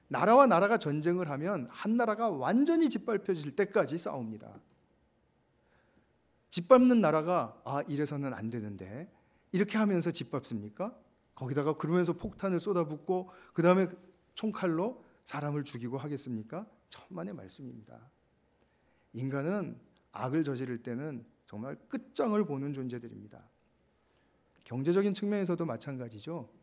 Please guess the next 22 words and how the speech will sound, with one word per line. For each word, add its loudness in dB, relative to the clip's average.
더 2
힘센 2
기업이 0
있으면 -6
다른 -4
작은 0
기업들이 0
하는 -2
어떤 -4
고유한 2
그들의 2
아이템이라도 -2
그냥 2
그대로 4
자기들의 -2
그, 0
어, -6
재력을 8
힘입어서 2
저가 4
정책으로 0
나가죠. -10